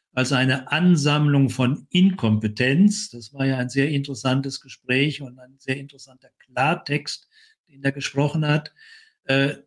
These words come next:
dieser Begriff trifft sicher nicht zu auf Ihren Aufsichtsrat bei der Ökumenischen Energiegenossenschaft. Aber was mich interessieren würde,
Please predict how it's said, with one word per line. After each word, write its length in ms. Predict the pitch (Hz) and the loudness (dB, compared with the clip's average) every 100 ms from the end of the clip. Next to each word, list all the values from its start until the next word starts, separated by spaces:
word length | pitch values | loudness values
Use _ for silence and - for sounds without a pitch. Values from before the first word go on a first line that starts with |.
| _ _ _ _ _ _ | _ _ _ _ _ _
dieser 300 | 165 175 175 | 0 2 2
Begriff 500 | 151 131 143 160 - | 0 2 2 2 -2
trifft 320 | - 143 117 - | -4 -2 -2 0
sicher 280 | 175 180 | 0 2
nicht 240 | 131 117 104 | 2 0 2
zu 260 | 156 156 | 4 4
auf 220 | 143 127 185 | 4 0 2
Ihren 280 | 175 151 | 2 2
Aufsichtsrat 680 | 127 123 - 131 110 131 127 | 2 0 -2 -4 0 0 0
bei 80 | 127 | 0
der 160 | 117 123 | 0 0
Ökumenischen 600 | 120 131 135 143 139 156 | -2 -2 2 0 0 -6
Energiegenossenschaft. 1120 | 139 135 123 170 165 143 127 143 139 147 151 | -4 -4 -2 -2 0 0 -2 -6 -6 -6 -4
Aber 200 | 131 135 | -2 -2
was 180 | 135 - | -2 -4
mich 160 | 131 135 | -6 -6
interessieren 600 | 131 123 110 190 214 139 | -6 -8 -2 4 4 4
würde, 400 | 135 139 156 | 2 2 0